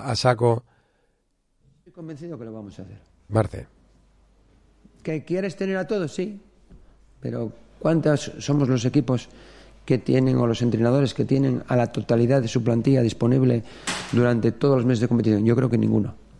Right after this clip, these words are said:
Speaker 2: Y hay rachas, pues unas te vienen a favor, otras te vienen en contra. Recuperamos a Denis, recuperamos a Gerard, después de mucho tiempo que tuvimos, son dos jugadores que tuvimos lesionados casi desde el inicio,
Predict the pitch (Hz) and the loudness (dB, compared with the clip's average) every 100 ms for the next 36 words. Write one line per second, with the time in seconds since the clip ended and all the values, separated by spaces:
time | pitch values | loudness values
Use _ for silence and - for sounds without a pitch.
0 | - 120 113 113 143 - 117 - 107 120 | -6 0 2 2 0 -2 -8 -4 0 0
1 | 113 113 120 127 135 139 196 262 - 131 | 0 0 0 0 0 0 -2 -4 -6 -4
2 | 123 131 117 101 98 110 151 196 - - | -2 0 0 -2 -4 -4 -4 -4 -14 -20
3 | - - - 113 104 113 113 110 120 151 | -18 -8 -4 0 0 2 2 0 0 2
4 | 190 202 - - - - - - 117 107 | 2 0 -6 -16 -20 -20 -20 -6 -2 0
5 | 104 113 107 - 101 110 180 196 - - | 2 2 0 0 0 2 0 -2 -8 -4
6 | 113 - 110 104 107 104 104 117 110 104 | -4 -2 -2 0 0 0 0 2 2 0
7 | 107 98 107 110 110 101 104 110 113 110 | 0 0 2 4 4 0 -2 0 0 0
8 | 113 117 104 113 110 107 101 107 113 101 | 2 0 2 2 2 2 0 0 0 -2
9 | - 104 104 107 113 131 160 156 | -6 -6 -4 -2 0 0 0 0